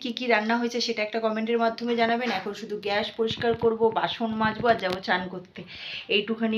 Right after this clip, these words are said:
ঘর মুছবো, ব্যাস। আহ, তো যারা যারা খাবেন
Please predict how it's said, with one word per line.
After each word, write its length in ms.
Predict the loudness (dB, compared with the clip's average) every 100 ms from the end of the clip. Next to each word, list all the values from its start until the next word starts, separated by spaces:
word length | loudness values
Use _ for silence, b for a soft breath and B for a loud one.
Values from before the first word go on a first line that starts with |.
| -2
ঘর 120 | -2 0
মুছবো, 440 | 2 2 0 -2 -2 -4 B B B 0
ব্যাস। 240 | 0 0 -10 -20 _ _ _ -10
আহ, 200 | -4 0 4
তো 60 | 8
যারা 140 | 8 8
যারা 120 | 4 2 2
খাবেন 260 | 2 0